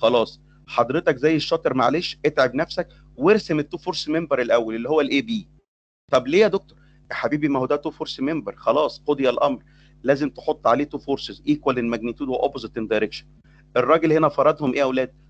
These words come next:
فرضهم كومبريشن، كتر خيره، اوكي ما عنديش مشكله. المهم يا اولاد عند البوينت بي على التو فورس ممبر انت رسمت ايه؟ رسمت يا دكتور اف اي بي لتحت اهي اللي هي دي.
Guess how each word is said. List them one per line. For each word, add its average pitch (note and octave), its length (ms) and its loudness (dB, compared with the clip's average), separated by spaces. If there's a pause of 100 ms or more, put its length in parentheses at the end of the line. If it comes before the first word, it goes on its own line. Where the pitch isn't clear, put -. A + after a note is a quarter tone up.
(140)
فرضهم D3+ 360 2
كومبريشن، A#2+ 560 -8 (180)
كتر G3 280 0
خيره، F#3 340 -4 (160)
اوكي D#3 360 -2
ما B2+ 60 0
عنديش C3+ 320 -2
مشكله. B2+ 340 -6 (600)
المهم D3 420 2
يا D3 60 0
اولاد B2 320 0 (340)
عند A#2+ 240 0
البوينت D3+ 480 0
بي C3 360 -6 (100)
على A#2+ 140 4
التو - 180 -4
فورس D#3 300 -8
ممبر D3 340 -2
انت A#2+ 140 -6
رسمت A#2+ 380 -2
ايه؟ C3 240 -2 (440)
رسمت C#3+ 340 0
يا C3 60 2
دكتور C3 380 -2
اف D3 200 -2
اي C3 140 2
بي C#3 140 -2
لتحت - 380 0
اهي G#2 200 -6 (240)
اللي G#2+ 120 0
هي A#2 100 4
دي. G#2 180 -8